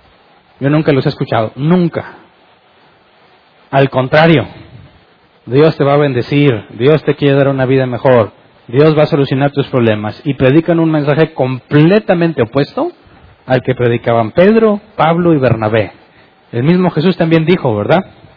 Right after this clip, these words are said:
Entonces, ¿qué se requiere para que un pastor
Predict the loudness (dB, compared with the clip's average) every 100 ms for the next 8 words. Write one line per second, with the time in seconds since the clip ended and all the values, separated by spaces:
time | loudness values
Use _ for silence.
0 | _ _ _ _ _ _ _ _ _ _
1 | _ _ _ _ _ _ _ _ _ _
2 | _ _ _ -2 0 2 0 -4 _ _
3 | _ _ _ -20 _ -4 0 0 -2 -4
4 | 0 -2 -2 0 2 0 -2 -8 _ _
5 | _ _ _ _ _ _ 0 0 -2 -2
6 | 0 -2 -2 -4 -2 0 0 -2